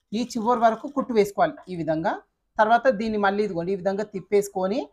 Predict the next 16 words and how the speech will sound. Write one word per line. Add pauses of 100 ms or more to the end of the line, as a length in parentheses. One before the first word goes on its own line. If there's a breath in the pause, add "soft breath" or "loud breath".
(260)
మళ్ళీ
సేమ్ (100)
ఈ
కార్నర్
వరకు
ఇదిగోండి
ఈ
విధంగా
కుట్టు
అనేది
వేసేసుకోవాలి. (840 soft breath)
ఇలా
వేసేసుకొని
మళ్ళీ
ఇటు
వైపునకి